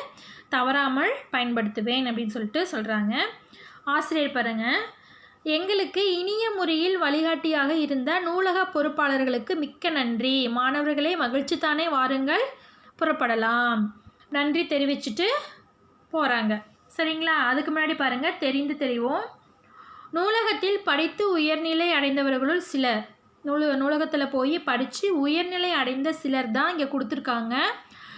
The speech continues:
அறிஞர் அண்ணா, ஜவஹர்லால் நேரு, அண்ணல் அம்பேத்கர், காரல் மார்க்ஸ். சரிங்களா? அடுத்தது பாருங்க, சிறந்த நூலக, நூலகர்களுக்கு டாக்டர்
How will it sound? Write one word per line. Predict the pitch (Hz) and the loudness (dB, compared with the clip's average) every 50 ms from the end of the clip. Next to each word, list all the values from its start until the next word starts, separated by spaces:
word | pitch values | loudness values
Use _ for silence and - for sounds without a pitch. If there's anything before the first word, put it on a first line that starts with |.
| - - - | -18 -12 -4
அறிஞர் | 240 247 262 294 285 311 311 294 294 | -2 0 2 2 2 2 2 2 2
அண்ணா, | 262 247 247 262 269 277 285 311 381 440 370 269 | 2 0 0 0 0 0 2 2 0 0 -2 0
ஜவஹர்லால் | 277 254 240 254 277 302 294 311 302 302 294 302 294 269 | 0 0 0 2 0 0 0 0 2 2 2 2 0 0
நேரு, | 254 247 247 247 247 214 254 285 349 427 494 - - - - - - _ - - - - | 0 -2 -2 -2 -2 0 0 2 0 0 -2 -4 -10 -18 -20 -20 -20 _ -20 -20 -10 -4
அண்ணல் | 285 285 311 339 359 370 381 381 | -2 -2 0 0 0 0 2 2
அம்பேத்கர், | 330 285 269 277 285 311 294 302 - - 311 311 349 415 494 - - 269 - - | 2 2 2 2 0 0 -2 -4 -4 -2 0 0 2 0 0 -4 -8 -14 -16 -6
காரல் | - 302 277 277 302 311 320 320 311 | -2 0 2 2 2 2 2 2 2
மார்க்ஸ். | 285 269 247 240 220 - - - - - _ _ - - | 2 2 0 0 -2 -4 -10 -16 -20 -20 _ _ -12 -4
சரிங்களா? | - 277 269 262 262 262 269 269 262 240 214 196 202 208 - - - _ _ _ _ _ _ _ _ _ _ - - _ - | -2 0 0 0 0 0 2 2 2 2 0 -2 -4 -8 -12 -18 -20 _ _ _ _ _ _ _ _ _ _ -20 -20 _ -4
அடுத்தது | 277 254 - - 330 330 - | -2 -2 0 0 -2 -2 0
பாருங்க, | 285 262 226 233 240 262 277 339 440 494 - - - - - - - - - - - - | 0 0 0 0 0 0 0 0 0 -2 -6 -10 -18 -20 -20 -20 -20 -20 -20 -20 -20 -18
சிறந்த | - - - 415 415 415 427 427 427 466 480 453 | -14 -4 -2 0 2 2 2 2 2 0 0 2
நூலக, | 403 392 403 403 392 359 381 339 302 294 | 2 2 2 2 2 2 2 2 2 2
நூலகர்களுக்கு | 302 311 339 359 359 349 349 330 339 330 320 294 277 269 247 208 - - 311 349 440 466 349 | 2 2 2 2 2 2 2 2 2 2 2 2 2 2 0 0 -2 0 0 0 0 0 0
டாக்டர் | 302 285 277 302 320 320 - 277 269 294 370 | 0 2 2 2 0 0 -2 0 0 2 0